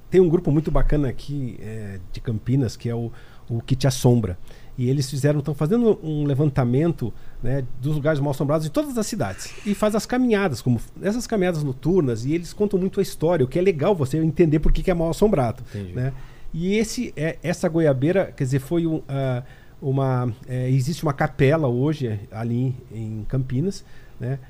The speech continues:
Speaker 1: que, é, o escravo, é, ele, por que que mataram ele, Rosa? É... e depois, quer dizer, a, a, a, a,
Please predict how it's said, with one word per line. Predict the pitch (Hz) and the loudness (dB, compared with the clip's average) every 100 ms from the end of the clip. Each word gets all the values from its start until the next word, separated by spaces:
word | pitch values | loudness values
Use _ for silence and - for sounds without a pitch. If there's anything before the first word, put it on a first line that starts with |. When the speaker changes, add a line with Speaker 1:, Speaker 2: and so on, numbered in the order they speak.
| - - - | -20 -20 -10
Speaker 1:
que, | 156 165 165 | -6 -4 -6
é, | 151 143 139 135 135 131 127 131 | -4 0 2 2 2 0 -2 -2
o | 143 | -2
escravo, | 131 - 139 151 143 156 - | -2 -2 -2 0 -2 -4 -4
é, | 131 131 127 123 113 - - - - - | -4 -4 -4 -6 -12 -20 -20 -20 -20 -10
ele, | 139 143 147 143 135 127 - - - - - - - | -8 -6 -6 -6 -6 -10 -16 -20 -20 -20 -20 -20 -14
por | 180 | -14
que | |
que | 175 | -8
mataram | 170 139 151 151 135 | -6 -4 -4 -2 -2
ele, | 175 170 | -2 -2
Rosa? | 131 120 117 123 - - - - - - | -4 -6 -10 -14 -16 -20 -20 -20 -20 -14
É... | 127 127 123 120 120 117 107 - - - - | -10 -8 -6 -8 -10 -12 -14 -20 -20 -20 -2
e | 147 | 4
depois, | 170 175 214 | 6 6 4
quer | - | 4
dizer, | 165 143 - 135 | 0 -2 -6 -10
a, | 143 - | -10 -6
a, | 143 - 165 | -6 0 2
a, | 165 - | 2 0
a, | 156 165 | 0 0